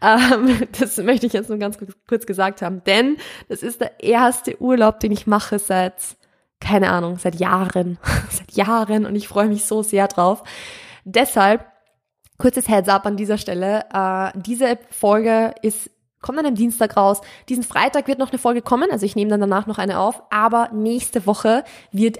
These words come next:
eine der zwei Episoden dann ausfallen, weil ich einfach nicht die, die Möglichkeit habe, vier Episoden auf einmal aufzunehmen. Ich könnte es vielleicht, aber ich sag's, wie es ist, die vierte wäre dann ziemlich,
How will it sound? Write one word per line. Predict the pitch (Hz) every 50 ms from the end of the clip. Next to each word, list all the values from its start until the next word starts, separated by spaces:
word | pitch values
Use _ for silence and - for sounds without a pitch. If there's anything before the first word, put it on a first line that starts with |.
| - -
eine | 202 208 214 214 220 220 214 214
der | 214 - 196
zwei | - - - 185 185
Episoden | 190 - 185 175 - 165 165 170 165
dann | 165 160 160 190 -
ausfallen, | - 156 160 - - - - - - 180
weil | 185 214 262 269
ich | - 214
einfach | 208 202 208 196
nicht | 214 208 -
die, | 202 202 202 196 190
die | 180 196
Möglichkeit | 185 190 180 180 180 - 175 170 -
habe, | 190 175 185 - - - - - - - _ _ _
vier | - - 294 302 247 240
Episoden | - 247 220 - 220 214 214 214
auf | 214 -
einmal | 190 190 202 202 196
aufzunehmen. | - 175 185 - - - 196 190 175 180 185 180 180 190
Ich | - 226 -
könnte | - - 269 254 285 277 - 240
es | 247 - -
vielleicht, | 247 226 214 208 220 220 - -
aber | 220 214
ich | 220 -
sag's, | 233 208 214 - -
wie | 208
es | 196 -
ist, | - 185 196 190 - -
die | 208
vierte | - - 233 226 226 202 180
wäre | 185 175 175
dann | 185 180 180
ziemlich, | - 233 214 202 - - - - -